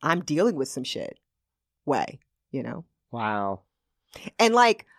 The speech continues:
Speaker 1: I didn't see it coming, what she's, you know, and it's not, it's her and, like, maybe I would say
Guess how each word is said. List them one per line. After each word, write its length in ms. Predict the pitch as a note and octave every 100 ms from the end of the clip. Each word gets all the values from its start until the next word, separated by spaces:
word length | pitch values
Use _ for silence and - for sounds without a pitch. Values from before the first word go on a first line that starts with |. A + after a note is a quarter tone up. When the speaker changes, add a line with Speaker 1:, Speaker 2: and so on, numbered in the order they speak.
| - _ _
Speaker 1:
I 680 | G#3+ B3+ D4 D#4 D4+ D#4 - _ _ _ -
didn't 320 | A#3+ B3 B3
see 280 | - B3 G3
it 60 | -
coming, 380 | G#3+ E3+ C3 - _ _
what 200 | E3 E3+
she's, 500 | - F#3+ E3 D3 - -
you 140 | E3+ E3+
know, 260 | C#3 C3+ -
and 120 | F3+
it's 200 | F#3 F#3+
not, 160 | A3 -
it's 140 | F#3+
her 240 | - G#3+ G#3
and, 140 | F#3
like, 140 | F3
maybe 200 | F#3 E3+
I 40 | E3+
would 100 | D#3+
say 160 | E3